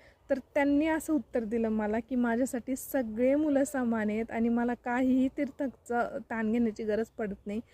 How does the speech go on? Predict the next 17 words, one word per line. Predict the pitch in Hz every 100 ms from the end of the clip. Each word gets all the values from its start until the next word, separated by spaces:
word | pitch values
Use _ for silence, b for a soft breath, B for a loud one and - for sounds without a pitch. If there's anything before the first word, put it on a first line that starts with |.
| b b -
तो | 262
फार | 285 277 254
हुशार | 294 254 - 226
आहे, | 220
तो | 220 262
सगळं | - 233 254
काही | 269 269 254
करतो." | 226 208 196 220 - b b -
आणि | 226 233
दुसरी | 247 262 285 294
गोष्ट | 262 262 -
म्हणजे | 269 269 269 214 214 254 - _ _ - 254
जितके | 294 - 285 320
माझे | 349 359 294 302
कष्टाचे | 277 - - 262 - 247
आहेत | 220 254 - _ b b b b b
मी | 269